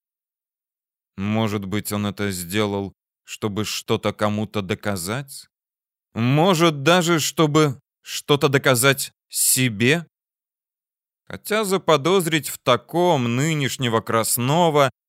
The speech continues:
было довольно трудно. Сейчас он производил впечатление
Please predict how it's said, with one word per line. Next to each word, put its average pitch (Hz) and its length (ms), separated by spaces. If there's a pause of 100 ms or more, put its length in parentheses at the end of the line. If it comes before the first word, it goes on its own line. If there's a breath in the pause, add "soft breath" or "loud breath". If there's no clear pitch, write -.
было 180 460
довольно 123 640
трудно. 98 760 (500)
Сейчас 190 680
он 156 160
производил 139 680
впечатление 135 880